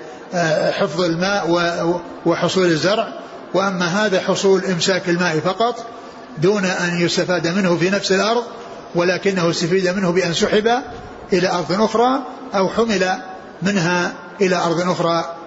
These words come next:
فاستفيد منه. فذلك مثل من فقه في دين الله، يعني الم-، الأول يدخل تحته الاثنين، لأن الأول حصل الفقه في دين الله يعني في الأصل وابتداء لأنه حصل الانتفاع،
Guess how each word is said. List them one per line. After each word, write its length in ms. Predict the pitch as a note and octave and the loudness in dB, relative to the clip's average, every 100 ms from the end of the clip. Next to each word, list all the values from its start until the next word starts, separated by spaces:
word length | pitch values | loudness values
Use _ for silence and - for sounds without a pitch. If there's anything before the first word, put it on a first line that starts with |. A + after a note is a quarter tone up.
| - F#3 | -6 -2
فاستفيد 800 | E3 E3 F#3 - E3 D#3+ D3 | 0 -2 -2 0 0 2 0
منه. 340 | D3+ D3 B2+ G2 - - - - - - - D3 | 0 0 -2 -4 -8 -14 -16 -16 -18 -18 -8 -2
فذلك 360 | E3 E3+ E3+ | 0 0 0
مثل 300 | D#3+ F3+ E3 | 0 0 0
من 180 | D#3+ D#3+ | 0 0
فقه 320 | E3+ F3+ D#3+ | 0 0 0
في 140 | D#3 E3 | 0 0
دين 140 | D#3+ | 2
الله، 320 | E3 A3 A#3+ - - - F#3+ | 2 2 0 -6 -14 -6 -2
يعني 300 | E3+ F3 G3+ | 0 2 2
الم-، 240 | A3 F#3+ F#3 | 2 2 2
الأول 500 | F3 A3 A#3+ B3+ B3+ - - | 2 4 4 2 -2 -8 -4
يدخل 280 | F#3+ G3 F#3 | -2 0 0
تحته 420 | A3+ G3 G3 F#3 | 0 0 2 4
الاثنين، 460 | G3 F3 D3+ F3 C#3 - - - - - - - | 4 2 2 0 -2 -8 -18 -18 -18 -18 -16 -2
لأن 640 | D3+ F3 G3 F#3 F3 D#3+ - F3 | 0 2 0 0 2 0 -2 0
الأول 440 | D#3+ F3+ G#3+ F#3 | 2 4 4 2
حصل 320 | D#3+ G3+ F#3+ F3 | 2 0 2 2
الفقه 340 | D#3 A3 D3+ | 2 0 0
في 100 | F#3+ | 0
دين 200 | F3 E3+ | 2 2
الله 320 | E3 G#3 A#3 - - - - E3+ | 2 4 2 0 -8 -14 -8 -2
يعني 340 | E3+ F3 F#3 | 0 2 2
في 300 | F#3 F3+ C#3 | 0 -4 -2
الأصل 400 | G3 G#3+ F#3+ B2 - - - - - | 0 0 0 -4 -6 -16 -18 -6 0
وابتداء 680 | D#3+ D3+ E3+ F#3+ G#3+ F3+ B2 - - - - - | 0 2 2 2 2 0 -4 -10 -16 -18 -6 0
لأنه 260 | D#3 F3 | 0 0
حصل 260 | D3+ G3+ G3+ | 0 0 0
الانتفاع، 800 | F3 F3+ F3+ F3+ F3+ E3+ F#3 C3+ | 0 0 0 0 0 0 0 -2